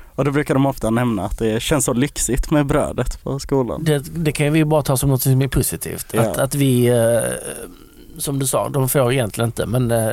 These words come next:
Speaker 2: det är ju bara helt underbart för oss. Då får vi en, en stämpel på att vi gör någonting som är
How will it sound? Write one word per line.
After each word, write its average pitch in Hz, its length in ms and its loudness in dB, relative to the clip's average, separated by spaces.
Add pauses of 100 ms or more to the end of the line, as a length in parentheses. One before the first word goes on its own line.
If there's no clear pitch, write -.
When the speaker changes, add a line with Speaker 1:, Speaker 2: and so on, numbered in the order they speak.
Speaker 2:
det 131 140 0
är - 20 4
ju 127 60 4
bara 135 180 2
helt 135 240 0
underbart 123 400 2
för - 80 -2
oss. - 240 -4
Då 127 100 2
får 123 160 2
vi 120 240 4
en, 113 220 -2 (100)
en 135 200 -6
stämpel 123 360 -2
på 117 100 -4
att - 100 -8
vi 120 80 4
gör 117 160 2
någonting 113 280 0
som 113 200 -2
är 107 200 -2